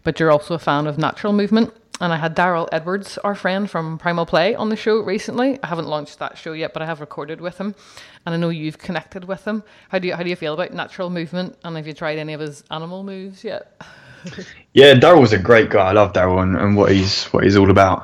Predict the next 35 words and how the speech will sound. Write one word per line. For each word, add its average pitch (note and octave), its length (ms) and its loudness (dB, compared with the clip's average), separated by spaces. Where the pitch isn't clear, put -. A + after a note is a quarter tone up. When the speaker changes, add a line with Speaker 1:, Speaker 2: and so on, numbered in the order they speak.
Speaker 2:
Um, F#2+ 240 0
Speaker 1:
Yeah. F#2+ 60 0
Speaker 2:
fantastic G2 640 0
guy F#2 200 4
and F#2 140 2
doing F#2+ 180 4
great G2+ 280 4
things. G#2+ 340 2
Um, A2+ 300 8
and C#3+ 100 8
I C#3+ 180 8
was B2+ 200 8
so D3+ 140 8
lucky C3+ 280 6
actually G2+ 320 -2
to, G#2 280 2
to - 120 -4
go A2 120 4
on G#2+ 100 2
his G2+ 120 -2
Primal A2 380 2
Play G2+ 400 0
certification A2 960 2
course F#2 320 -6
back - 280 -4
in, G2+ 120 -2
uh, F#2+ 240 0
March, G#2+ 440 2
and G#2+ 80 2
that A2 120 4
was G#2 180 2
Speaker 1:
Right. - 80 -12
Speaker 2:
great G#2+ 280 6
fun. A#2+ 300 4
Speaker 1:
Mm-hmm. D3+ 280 -12